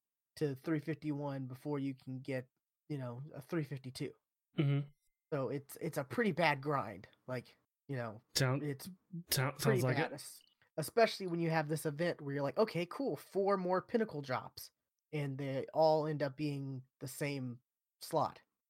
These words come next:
Speaker 1: Pretty frustrating, and I think a lot of people had the same, you know, complaints. So Bungie came out and said, "We're gonna fix this 'cause we know this has been an issue, and pinnacle drops are now gonna be plus twos.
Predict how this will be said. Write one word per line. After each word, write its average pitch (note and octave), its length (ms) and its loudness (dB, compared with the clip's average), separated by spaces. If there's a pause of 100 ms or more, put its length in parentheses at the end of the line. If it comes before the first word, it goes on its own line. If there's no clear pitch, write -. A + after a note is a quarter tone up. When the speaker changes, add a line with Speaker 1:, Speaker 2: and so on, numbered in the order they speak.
(140)
Speaker 1:
Pretty D4 160 4
frustrating, D#3 640 4 (120)
and D#3+ 160 0
I F3+ 80 2
think G#3 200 2
a G3 60 0
lot G3 240 4
of - 80 -4
people G3 280 -4
had D3 220 0
the D3 80 -4
same, D#3+ 680 -2 (420)
you D3+ 80 0
know, D3 120 0
complaints. D3+ 640 -2
So C3 400 -4 (460)
Bungie D3+ 340 0
came D#3 260 -4
out C#3+ 300 0
and C#3 160 -8
said, C3 360 -2
"We're D3 180 -2
gonna D3+ 280 0 (240)
fix F#3+ 280 0
this D3+ 260 -2
'cause C#3+ 260 -6
we D3+ 120 -2
know D3 160 -2
this C#3 180 -8
has D3 220 -10 (200)
been D3 120 0
an D3 100 -2
issue, C#3+ 580 -2
and C3 380 -4 (400)
pinnacle D#3+ 300 -2
drops D3+ 340 0
are C#3+ 40 -6
now C#3 120 -2
gonna D3 160 -4
be C3+ 120 -2
plus - 340 -4
twos. C#3+ 540 -2